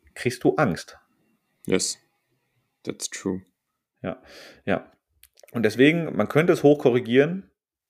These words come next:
Speaker 1: indem diese sechstausend Plätze extra entstehen würden. Das wäre auch was, was ich auf diese Liste schreiben würde, an, äh, auf die Forderung an die Politik.
Speaker 2: Mhm.
Speaker 1: Glaube ich, dass es realistisch ist, dass sechstausend Plätze im Medizinstudium
Speaker 2: Mhm.
Speaker 1: entstehen?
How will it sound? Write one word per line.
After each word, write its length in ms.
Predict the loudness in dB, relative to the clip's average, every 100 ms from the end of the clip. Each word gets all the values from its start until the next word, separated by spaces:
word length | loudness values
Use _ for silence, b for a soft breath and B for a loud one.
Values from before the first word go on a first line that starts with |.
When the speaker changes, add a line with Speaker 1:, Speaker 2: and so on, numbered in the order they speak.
| _
Speaker 1:
indem 360 | -4 2 2
diese 180 | 2 0
sechstausend 500 | 0 -2 2 2 2
Plätze 380 | 0 0 2 0
extra 640 | -2 -2 2 2 0 -12 _ _ _
entstehen 400 | -8 -4 2 4
würden. 400 | 6 4 2 -10 _ _ _ _ _
Das 160 | -8 -2
wäre 120 | 2
auch 140 | 4
was, 140 | 4 4
was 100 | 2
ich 80 |
auf 60 | 2
diese 160 | 0 2
Liste 240 | 2 0
schreiben 260 | 2 2 4
würde, 200 | 4 2
an, 140 | 0
äh, 160 | 2 4
auf 140 | 4
die 120 | 0
Forderung 480 | 2 4 6 6 2
an 80 | -2
die 60 | -2
Politik. 380 | 2 0 2
Speaker 2:
Mhm. 400 | 2 4 4 0 -6 B B B B B _
Speaker 1:
Glaube 360 | 2 4 4 2
ich, 80 |
dass 140 | 2 2
es 120 | 2
realistisch 440 | 2 4 2 -2
ist, 160 | -4 -2
dass 100 | 0
sechstausend 440 | 0 0 -2 -2
Plätze 220 | -2 -4 -6
im 40 |
Medizinstudium 560 | -8 -8 -12 -10 -6 0
Speaker 2:
Mhm. 100 | 2
Speaker 1:
entstehen? 360 | 4 2 -2